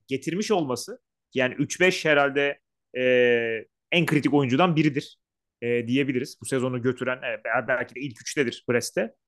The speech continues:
Onun golüyle kazanmış olmaları bir anda kelebek etkisiyle Brest'i ikinci sıraya çıkardı. Gattuso'yu kovdurdu, Gassi'ye getirdi, Marsilya'yı belki de üst tura çıkardı,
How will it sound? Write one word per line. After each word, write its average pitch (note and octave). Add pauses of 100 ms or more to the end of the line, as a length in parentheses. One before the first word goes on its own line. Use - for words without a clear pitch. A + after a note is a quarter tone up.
(240)
Onun G3+
golüyle D#3
kazanmış B2
olmaları A#2+
bir A#3+
anda F#3+ (340)
kelebek D#3+
etkisiyle B2+ (220)
Brest'i D#3
ikinci F3+
sıraya E3+
çıkardı. A#2 (460)
Gattuso'yu G3
kovdurdu, A3+ (180)
Gassi'ye F#3
getirdi, A3+ (560)
Marsilya'yı F#3+
belki F#3+
de G#3+
üst -
tura G3
çıkardı, D3+